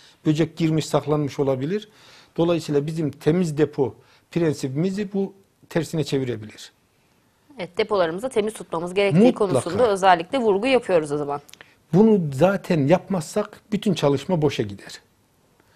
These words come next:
Speaker 1: Bunları yaptık. Patates için diğer ürünlerden farklı bir, e, konu. Hepsi için aşağı yukarı geçerlidir ama...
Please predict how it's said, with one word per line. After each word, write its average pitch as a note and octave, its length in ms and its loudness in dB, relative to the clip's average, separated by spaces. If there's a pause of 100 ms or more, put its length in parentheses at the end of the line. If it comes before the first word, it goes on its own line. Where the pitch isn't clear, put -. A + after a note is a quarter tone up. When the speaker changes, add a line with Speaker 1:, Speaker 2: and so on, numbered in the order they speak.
(760)
Speaker 1:
Bunları A3+ 280 6
yaptık. - 500 4
Patates G#3+ 500 0
için E3+ 360 -2 (420)
diğer G#3 240 4
ürünlerden F3 600 2
farklı E3+ 400 0
bir, E3 300 0 (220)
e, D3+ 220 2
konu. C3+ 400 -2
Hepsi - 280 0
için F#3 180 -4
aşağı E3 260 2
yukarı D3+ 240 0
geçerlidir D#3+ 540 -2
ama... C3 260 -2